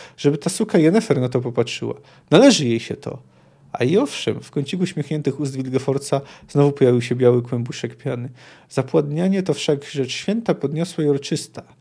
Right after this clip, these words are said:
To misterium, przy którym winna asystować cała bliższa rodzina. A Yennefer to przecież quasi-matka,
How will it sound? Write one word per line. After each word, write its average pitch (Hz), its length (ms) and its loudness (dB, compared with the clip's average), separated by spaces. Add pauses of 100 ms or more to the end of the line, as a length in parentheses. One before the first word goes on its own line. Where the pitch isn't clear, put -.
(640)
To 143 100 0
misterium, 160 440 4
przy - 140 -6
którym 151 240 -4
winna 180 280 0
asystować 147 540 0
cała 165 180 0
bliższa 160 380 -2
rodzina. 143 460 -2 (460)
A 127 40 2
Yennefer 160 360 0
to 165 80 -4
przecież - 380 -10
quasi-matka, 165 720 0